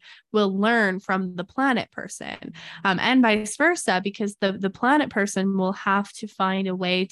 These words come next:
to be in that energy in a sustainable way. Um, so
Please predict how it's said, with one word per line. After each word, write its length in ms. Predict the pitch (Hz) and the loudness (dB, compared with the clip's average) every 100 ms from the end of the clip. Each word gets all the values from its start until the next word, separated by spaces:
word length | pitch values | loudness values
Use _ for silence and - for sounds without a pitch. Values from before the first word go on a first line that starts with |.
| - | -4
to 260 | 180 175 - - _ _ | -2 -2 -4 -16 _ _
be 220 | 233 233 175 | 2 4 4
in 180 | 202 196 | 4 4
that 200 | 185 - | 2 -2
energy 500 | 202 208 202 196 175 | -2 0 0 -2 -4
in 80 | 180 | -4
a 60 | |
sustainable 880 | 190 - - - 180 185 185 170 170 | -6 -12 -12 -2 0 0 0 -2 -2
way. 500 | 175 196 208 98 - - - - - | -2 0 0 -2 -8 -12 -20 -10 0
Um, 520 | 180 170 - - - - - | 2 2 0 -4 -6 -12 -14
so 920 | - - 262 240 233 226 226 220 | -12 -2 4 6 6 6 4 2